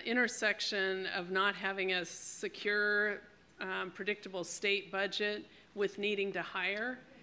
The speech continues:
because with this shortage of education professionals and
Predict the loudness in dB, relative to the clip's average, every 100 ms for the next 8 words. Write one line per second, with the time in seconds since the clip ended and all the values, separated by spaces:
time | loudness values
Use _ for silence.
0 | -20 -10 -8 -2 2 2 0 -2 -2 0
1 | -2 0 0 2 2 2 -2 -2 -2 -4
2 | -2 0 0 -2 -6 -2 -2 0 -2 -4
3 | -4 -2 -2 -2 -2